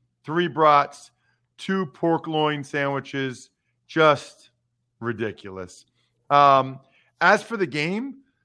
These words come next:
Bengals defense played much better than it had been, pretty much stoned the Raiders all game long. The Raiders defense actually kept them in the game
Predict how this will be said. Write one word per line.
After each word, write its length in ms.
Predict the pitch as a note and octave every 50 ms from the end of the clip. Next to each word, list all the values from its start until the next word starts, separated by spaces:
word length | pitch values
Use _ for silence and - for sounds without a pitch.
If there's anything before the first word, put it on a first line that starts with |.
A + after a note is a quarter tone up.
| _ _ _ _ _ _ -
Bengals 320 | - E3 G3+ G#3+ G3+ G3 -
defense 420 | E3 F#3 F3 - F3+ D#3+ C#3+ C3
played 340 | - _ - D#3 C#3+ C3+ B2
much 440 | A#2 A#2 A#2+ C#3 D3+ E3 E3 - -
better 160 | D3+ C#3 C#3+
than 100 | C3+ C3
it 80 | B2 G#2+
had 300 | A2+ A2 A2 A2 G2 F#2
been, 280 | G#2+ G#2+ G#2+ A#2 B2+
pretty 220 | - - G3+ A#3 B3+
much 360 | A#3 F3+ D#3 - - - -
stoned 380 | - - C#3+ C#3 C#3+ D3 C#3
the 60 | B2+ A#2+
Raiders 640 | A#2+ B2 B2 B2 A2 G#2+ G2+ F#2 E2+ - - _ _ _ _ _ _ _ _ _ -
all 220 | A#2+ B2 B2 B2+
game 300 | A#2 G#2+ A#2+ A#2 A2+ A2
long. 400 | A2 A2 A2 A2 G#2+ G#2 G#2 G2+ _ _ _ _ _
The 100 | - F3+
Raiders 320 | G#3+ C4 E4+ E4 C#4 G3
defense 500 | - F#3+ A3+ C#4+ - C4 G3 D#3 C#3 -
actually 360 | D3+ D3 C#3+ C#3 - - D3 -
kept 300 | - - F3 E3+ F3 -
them 180 | E3 D#3 D#3
in 120 | D#3+ D#3 C#3+
the 80 | C3
game 520 | A2 G#2 C3 D#3 F3 D#3 A2 G2 G2 A2